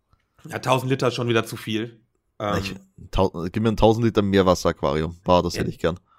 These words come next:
Speaker 1: Oh, <clears throat> ja, das ist auch gar nicht so aufwendig.
Speaker 2: Weil da
Speaker 1: Weil
Speaker 2: kannst
Speaker 1: wenn
Speaker 2: du dann
Speaker 1: die
Speaker 2: die richtig geilen Sachen drin haben.
Speaker 1: Aber wenn die Biologie da drin einmal läuft, dann läuft das auch.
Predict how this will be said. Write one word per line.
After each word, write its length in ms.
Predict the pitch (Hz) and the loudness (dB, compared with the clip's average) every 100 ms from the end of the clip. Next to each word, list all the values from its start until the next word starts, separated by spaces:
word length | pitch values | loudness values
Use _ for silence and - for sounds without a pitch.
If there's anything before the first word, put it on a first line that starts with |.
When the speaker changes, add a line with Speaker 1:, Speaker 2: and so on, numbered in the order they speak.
| - | -16
Speaker 1:
Oh, 60 | - - - - - | -12 -10 -12 -10 -8
<clears throat> 180 | - | -4
ja, 240 | 202 151 123 | -2 -2 0
das 140 | 175 196 | 0 0
ist 20 | |
auch 80 | 165 | 0
gar 120 | 208 | 0
nicht 120 | 196 | 0
so 80 | 160 | -2
aufwendig. 600 | 185 - 113 107 110 - _ _ _ _ _ _ - - - | -4 -4 -6 -6 -10 -14 _ _ _ _ _ _ -20 -20 -14
Speaker 2:
Weil 180 | 90 85 | -8 0
da 100 | 135 | 4
Speaker 1:
Weil 80 | 135 | 4
Speaker 2:
kannst 120 | 139 | 4
Speaker 1:
wenn 60 | |
Speaker 2:
du 60 | 120 | 2
dann 40 | 120 | 4
Speaker 1:
die 80 | |
Speaker 2:
die 60 | 120 | 4
richtig 280 | 120 117 - | 2 -2 4
geilen 260 | 107 104 | 6 6
Sachen 340 | 92 98 92 104 | 2 0 0 -2
drin 200 | 104 107 | -4 -2
haben. 180 | 107 107 | -2 0
Speaker 1:
Aber 120 | 117 | -2
wenn 80 | 147 | -2
die 80 | 151 | -2
Biologie 500 | 143 156 151 139 180 | 2 2 2 0 0
da 100 | 160 | 0
drin 220 | - 127 - | 0 -4 0
einmal 300 | 175 226 208 | 2 2 2
läuft, 460 | 170 101 - - _ _ _ _ _ _ _ _ - | 2 0 -6 -20 _ _ _ _ _ _ _ _ -4
dann 140 | 113 | 0
läuft 200 | 131 202 | 2 2
das 100 | 120 | 0
auch. 340 | 98 95 - | -2 -6 -8